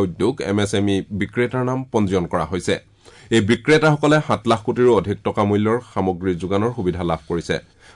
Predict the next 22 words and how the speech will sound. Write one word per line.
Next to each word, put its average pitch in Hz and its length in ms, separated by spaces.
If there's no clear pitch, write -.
বাণিজ্য 104 380
আৰু 113 180
উদ্যো-, 95 280
উদ্যোগ 101 360
মন্ত্ৰালয়ে 101 460
প্ৰকাশ 101 300
কৰা 104 180
অনুসৰি 92 280
বিক্ৰেতাসকলে 131 680
লাভ 98 200
কৰা 113 140
এই 101 80
অৰ্ডাৰসমূহ 107 480
জেমৰ 113 320
জৰিয়তে 104 320
লাভ 95 180
কৰা 110 140
অৰ্ডাৰৰ 95 460
মূল্যতকৈ 98 520
চৌৰাল্লিছ 110 500
শতাংশ 85 320
অধিক। 85 180